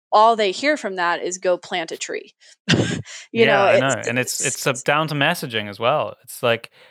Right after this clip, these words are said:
Speaker 2: it's, I think it's incredibly irresponsible the way the global community has tackled this, the, the tree planting targets. And even, and then down a level, country, even in Scotland, I've seen this here, like, just inappropriate tree planting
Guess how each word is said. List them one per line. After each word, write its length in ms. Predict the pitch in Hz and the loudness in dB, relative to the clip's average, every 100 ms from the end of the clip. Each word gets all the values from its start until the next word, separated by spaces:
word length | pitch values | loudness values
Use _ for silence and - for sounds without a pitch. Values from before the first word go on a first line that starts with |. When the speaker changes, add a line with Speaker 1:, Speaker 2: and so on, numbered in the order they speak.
| _ - | _ -10
Speaker 2:
it's, 160 | 127 | -6
I 240 | - 98 156 | -4 0 0
think 180 | 175 175 | 0 -2
it's 120 | 143 | -2
incredibly 580 | 143 151 156 165 156 135 | -2 0 0 0 0 2
irresponsible 760 | 135 123 - 139 135 120 117 | 2 0 0 0 0 -6 -6
the 80 | 110 | -2
way 160 | 113 110 | -2 -2
the 100 | 113 | -2
global 340 | 120 127 131 | 2 2 0
community 600 | - 110 113 117 - 104 | -6 -6 -6 -6 -8 -8
has 260 | 95 107 - | -6 -6 -6
tackled 540 | - 117 110 113 104 | 0 0 0 -6 -8
this, 380 | 104 107 - - - _ _ | -6 -6 -6 -10 -14 _ _
the, 100 | 123 | -10
the 160 | 117 113 | -6 -6
tree 220 | - 120 | -6 -4
planting 340 | 117 110 104 101 | 0 -2 -2 -4
targets. 500 | 113 113 101 107 - | 0 0 0 -8 -4
And 300 | 120 113 107 _ _ _ _ - | -2 -2 -6 _ _ _ _ -4
even, 280 | 143 156 | 0 2
and 120 | 151 131 | 2 2
then 280 | 127 123 117 | 2 0 -4
down 360 | - 131 135 | 0 2 2
a 60 | 127 | 2
level, 440 | 117 110 113 107 | 2 2 0 -2
country, 500 | - 131 123 123 123 | -2 -2 -2 -4 -2
even 180 | 127 139 | 0 2
in 80 | 139 | 2
Scotland, 520 | - 143 151 107 98 | 2 2 2 -2 -8
I've 120 | 104 | -10
seen 280 | - 131 127 | -6 -2 0
this 180 | 131 - | 0 -2
here, 380 | 147 151 101 - _ - _ - | -2 0 -2 -4 _ -20 _ -18
like, 140 | - _ | -20 _
just 220 | - - - | -14 -12 -2
inappropriate 760 | 151 160 - 147 143 131 127 | 0 0 2 0 0 -2 -4
tree 240 | - 139 139 | -6 -6 -4
planting 640 | 123 107 104 107 104 104 | -4 -4 -4 -10 -12 -14